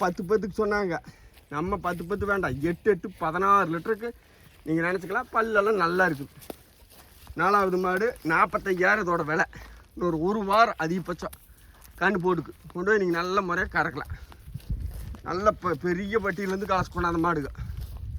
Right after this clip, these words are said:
மத்த எந்த தப்புக்கும் நீங்க பார்க்க வேண்டியதில்லை. நாலாவது மாடு நாற்பத்தஞ்சாயிரம், நீங்க எட்டு எட்டு கறந்துக்கலாம்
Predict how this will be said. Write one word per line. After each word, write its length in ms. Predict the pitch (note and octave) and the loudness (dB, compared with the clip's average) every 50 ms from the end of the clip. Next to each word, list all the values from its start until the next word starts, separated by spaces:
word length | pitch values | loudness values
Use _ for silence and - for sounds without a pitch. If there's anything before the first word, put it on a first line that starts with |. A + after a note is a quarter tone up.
| - - - - - - - - - - - - - | -10 -12 -16 -16 -18 -18 -20 -20 -20 -20 -16 -8 -6
மத்த 200 | D#3+ D#3+ C3+ E3 E3+ | -6 -4 -2 -2 -2
எந்த 220 | F#3+ G#3 G3 G3+ F3 F3 | -2 -2 -4 -4 -4 -4
தப்புக்கும் 280 | F3+ G3 G#3 A3+ A3 | -4 -4 -4 -4 -2
நீங்க 140 | G#3 F#3 F#3 | -2 0 2
பார்க்க 200 | F3+ G3 F#3+ F#3 | 2 2 0 0
வேண்டியதில்லை. 300 | F#3+ F3+ F3+ F3+ F#3+ G#3+ A3 F#3 F3 | -2 -2 0 0 -2 -2 -2 0 2
நாலாவது 360 | F3 F#3 G3 G3+ G3 F#3 F#3 F#3 | 4 4 6 6 4 4 2 2
மாடு 180 | F#3 F3+ G3+ D4 - - - - - - - C#3 | 2 2 2 2 0 -2 -8 -12 -10 -8 -4 -2
நாற்பத்தஞ்சாயிரம், 800 | D3 E3+ - - - E3 E3+ D#3+ E3 E3+ F3+ F#3+ F#3+ G#3+ A3 - - - - - - - - | 0 0 2 0 0 0 0 0 0 2 0 0 0 -2 -4 -6 -8 -10 -14 -14 -14 -6 -2
நீங்க 160 | D#3 E3 D#3 D3+ | 2 4 4 4
எட்டு 180 | D3 - - F#3+ | 4 4 4 4
எட்டு 140 | F3 - - - D#3 | 2 2 2 0 0
கறந்துக்கலாம் 440 | C#3+ D3 D3+ C#3+ C#3+ C#3 B2 - | 2 2 2 0 0 -2 -2 -2